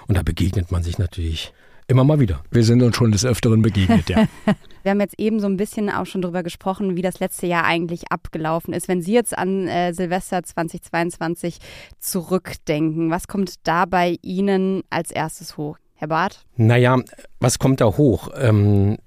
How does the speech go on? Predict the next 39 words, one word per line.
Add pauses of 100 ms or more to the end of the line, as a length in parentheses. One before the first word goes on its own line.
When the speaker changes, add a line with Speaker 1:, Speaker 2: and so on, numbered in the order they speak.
(580)
Speaker 1:
Bilder,
wie
wir
sie
gesehen
haben
in
dem
Jahreswechsel,
sie
waren
jetzt
nicht
ganz
so
neu.
Nur
in
der
Intensität
und
vor
allen
Dingen (260)
in
den
Punkten
dieser
gemachten
Hinterhalte.
Ja,
also
ich
finde,
das
ist
ja
diese
Niedertracht,